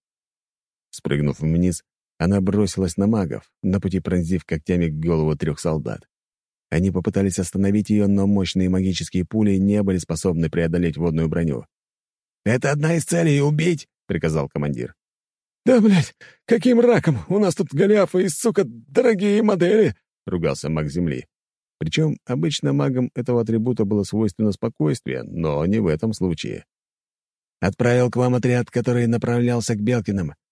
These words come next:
Но времени мало, силовики уже засуетились. Долго сдерживать их не выйдет. Отступить уже не получится. Когда закончите, прорывайтесь к реке, там будет ждать лодка». «Принял!»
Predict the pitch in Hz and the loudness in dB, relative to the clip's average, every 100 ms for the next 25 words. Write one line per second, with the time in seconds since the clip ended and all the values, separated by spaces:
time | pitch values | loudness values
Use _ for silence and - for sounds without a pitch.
0 | _ _ _ _ - 85 123 131 139 143 | _ _ _ _ -2 0 2 2 2 2
1 | 139 143 139 120 95 - 110 117 113 135 | 2 2 2 0 -2 -2 0 0 0 0
2 | 127 120 131 120 110 127 127 127 101 67 | 0 0 0 0 0 -2 0 -2 -2 -4
3 | - _ _ _ _ - 90 120 120 123 | -12 _ _ _ _ -4 0 2 2 0
4 | 110 117 117 123 117 113 131 127 117 78 | 0 0 0 0 0 0 0 2 0 -2
5 | - _ _ _ _ _ 98 117 - 139 | -8 _ _ _ _ _ -4 -2 -2 0
6 | 151 135 127 143 135 139 143 98 92 73 | 0 0 2 2 2 2 0 -2 -6 -10
7 | - _ _ _ _ _ _ 107 117 139 | -10 _ _ _ _ _ _ -2 2 0
8 | 123 139 139 147 127 127 143 - 135 139 | 2 -2 0 0 0 -2 -2 0 0 0
9 | 139 139 131 120 135 135 - 135 110 - | 0 0 -2 -2 0 0 0 0 -2 -4
10 | - 127 135 131 131 123 123 135 120 139 | -2 0 0 0 0 -2 0 0 2 0
11 | 135 123 107 82 _ _ _ _ _ _ | 0 -2 -6 -6 _ _ _ _ _ _
12 | 165 160 175 156 156 107 | 4 6 6 4 2 0